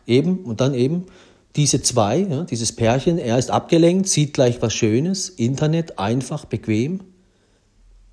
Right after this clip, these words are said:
Einfach und bequem. Ja, hätte er jetzt kein Internet gehabt, hätte er nicht das gehabt, <clears throat> hätte er sich vielleicht die Zeit genommen und hätte sich mit seiner Frau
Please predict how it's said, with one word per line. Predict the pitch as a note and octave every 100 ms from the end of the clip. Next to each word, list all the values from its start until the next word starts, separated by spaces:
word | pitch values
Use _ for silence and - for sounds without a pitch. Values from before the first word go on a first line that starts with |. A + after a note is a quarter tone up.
| _ _ _ -
Einfach | F#2 A2 A#2+ C3+ -
und | C3 A#2+
bequem. | A2+ - G2+ G#2 A#2+ - _ _ _ _ _
Ja, | G#2 B2
hätte | A2+ A#2
er |
jetzt | G#2+
kein | - G#2
Internet | A2+ C#3 D3+ D3+
gehabt, | - B2+ D3+ - - - -
hätte | - A#2+
er | B2+ A2+
nicht | A2+ G#2+ B2 G2+ - -
das | A2+ -
gehabt, | D3 C#3+ - - -
<clears throat> | -
hätte | A#3+ E3 A#2+ B2+
er |
sich | - A#2
vielleicht | A#2+ -
die | -
Zeit | - G2+
genommen | - B2+ B2+ B2
und | A2+
hätte | A2+
sich | - G#2+
mit | G#2+
seiner | A2+ G2
Frau | G2 F2+ F#2+ B2+